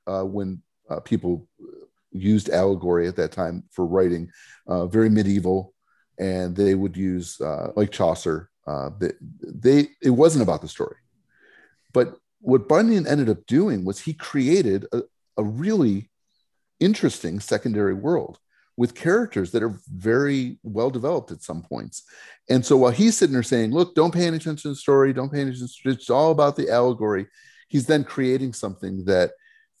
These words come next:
what, how many hundreds of years later are children listening to, and they are, they are drawn in without even trying. They're drawn into that world. And while they're in that world, they're learning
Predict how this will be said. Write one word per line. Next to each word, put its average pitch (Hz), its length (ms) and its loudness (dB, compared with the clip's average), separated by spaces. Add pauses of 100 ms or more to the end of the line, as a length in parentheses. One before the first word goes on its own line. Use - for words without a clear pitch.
(260)
what, - 300 0 (360)
how 127 120 -2
many 127 260 2
hundreds 131 480 -6
of 104 140 -8
years 107 240 -6
later 101 500 -4 (800)
are 101 260 -2 (160)
children 160 580 2
listening 92 440 -6
to, 90 440 -6 (480)
and 120 160 2
they 131 140 6
are, 107 340 4
they 113 120 0
are 95 260 0 (140)
drawn 139 480 0
in 104 500 -4 (500)
without 113 560 0
even 104 220 -4
trying. 101 540 -2
They're 87 100 -6
drawn 104 280 -2
into 110 300 -6
that 87 200 0
world. 98 400 -2 (360)
And 101 220 -2
while 123 260 4
they're 143 140 4
in 131 200 4
that 107 200 2
world, 107 400 2
they're 107 140 2
learning 107 500 -4